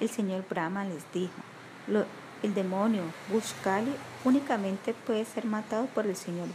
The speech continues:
Vishnu. Por favor, permítame sentarme para meditar en el Señor Supremo". Tan pronto como el señor Brahma concentró su mente en meditación sobre el señor Vishnu, él apareció allí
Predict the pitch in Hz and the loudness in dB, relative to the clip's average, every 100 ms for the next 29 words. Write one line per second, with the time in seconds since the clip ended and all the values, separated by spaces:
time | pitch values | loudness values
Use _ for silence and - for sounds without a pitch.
0 | 175 180 - 156 151 - - - - - | -2 -2 -2 -8 -10 -12 -18 -18 -18 -20
1 | - - - - - - - 226 - 180 | -20 -20 -20 -20 -20 -18 0 0 0 0
2 | 170 202 - 196 196 202 269 247 247 - | 2 0 0 -4 -2 -4 0 0 0 -2
3 | 190 - - 214 254 277 311 233 233 226 | -6 -4 -2 0 2 0 0 -2 0 0
4 | 220 208 190 180 214 214 - 185 156 143 | -2 -2 -2 0 0 -2 -2 -2 -2 -2
5 | - - 175 143 147 - - - - - | -6 -2 -2 -2 -4 -12 -18 -18 -18 -18
6 | - - - - 208 190 - 208 233 247 | -18 -18 -18 -4 -2 0 0 2 4 2
7 | 240 233 220 - 196 185 190 196 202 214 | 2 2 2 0 0 2 4 4 6 2
8 | 214 202 208 - 185 - 180 214 202 202 | 0 -2 -2 -4 -4 -2 -2 -2 0 0
9 | 208 208 202 202 190 175 - - 196 202 | 0 -2 -2 -2 -2 -4 -4 -4 0 0
10 | 240 - - - - - 233 220 - 202 | -2 -6 -16 -18 -8 0 2 2 0 -2
11 | 185 180 180 240 247 - 311 330 - 233 | -2 -4 0 0 0 0 0 -2 -4 2
12 | 226 233 240 214 185 - 180 170 175 240 | 2 4 2 2 0 0 0 0 2 0